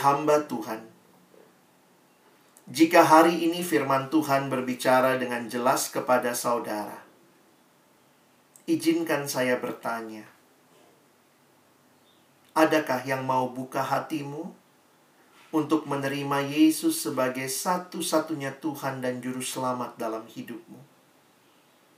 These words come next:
Apakah engkau rindu hidup di kebenaran, dalam kebenaran? Tinggalkan dosa. Tidak lagi main-main dengan hidup yang lama yang membelenggu.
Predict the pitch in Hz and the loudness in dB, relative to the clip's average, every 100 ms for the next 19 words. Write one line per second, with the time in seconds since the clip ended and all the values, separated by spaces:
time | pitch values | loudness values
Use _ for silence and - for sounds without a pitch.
0 | _ _ _ _ _ _ _ _ _ _ | _ _ _ _ _ _ _ _ _ _
1 | _ _ _ _ _ _ _ _ - 160 | _ _ _ _ _ _ _ _ -6 -2
2 | 165 156 147 151 151 151 160 160 147 113 | 0 0 -2 0 2 2 2 -2 -4 -8
3 | 101 _ _ _ _ _ _ _ _ _ | -14 _ _ _ _ _ _ _ _ _
4 | _ _ _ - 196 147 190 - - - | _ _ _ -10 -8 -4 -4 -6 -12 -10
5 | 143 156 160 131 135 135 135 131 131 139 | -6 0 0 2 2 2 2 2 2 2
6 | 139 - 123 240 233 - - _ _ _ | -2 -6 -4 -4 -6 -8 -14 _ _ _
7 | _ _ _ _ _ _ - 247 233 202 | _ _ _ _ _ _ -6 -4 2 10
8 | 190 185 175 165 147 123 120 147 - _ | 10 10 8 4 2 0 -2 -8 -14 _
9 | _ - 233 220 208 214 208 208 208 196 | _ -4 6 10 10 8 4 2 2 2
10 | 196 185 180 180 185 180 180 175 170 165 | 2 2 2 2 0 -6 0 2 8 10
11 | 165 165 160 151 143 139 131 123 117 113 | 12 10 6 4 2 -2 -2 -4 -4 -8